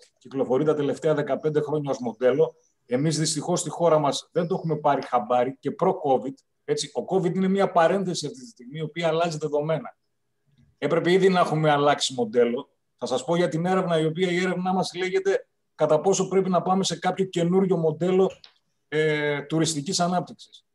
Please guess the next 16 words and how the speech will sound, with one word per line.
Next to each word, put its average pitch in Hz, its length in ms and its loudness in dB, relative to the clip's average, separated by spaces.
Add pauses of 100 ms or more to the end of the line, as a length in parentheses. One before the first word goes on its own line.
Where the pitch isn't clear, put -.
(120)
Αυτό 151 300 2
έπρεπε 190 360 4
ήδη 190 180 6
να 190 160 2
το 196 100 4
έχουμε 180 260 0
κάνει. 175 400 -2 (600)
Μιλάμε 170 360 2
για 185 160 4
βιωσιμότητα. 180 840 0
Την 139 140 -12
βιωσιμότητα 180 540 -4
πώς 196 160 0
θα 180 100 -8
την 151 120 -18
κάνεις; - 420 -14